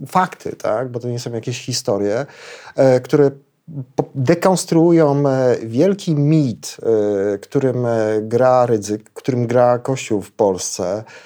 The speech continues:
E, prawda okazuje się bardzo banalna, że mamy do czynienia ze sprytnym, e, cwaniakiem, który, żerując na tej bogobojności Polaków,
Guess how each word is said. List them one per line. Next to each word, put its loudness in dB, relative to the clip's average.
E, 2
prawda 2
okazuje 2
się 0
bardzo 2
banalna, 0
że -4
mamy -2
do -2
czynienia -4
ze -8
sprytnym, 0
e, -2
cwaniakiem, 2
który, -2
żerując 0
na -4
tej -4
bogobojności 0
Polaków, -2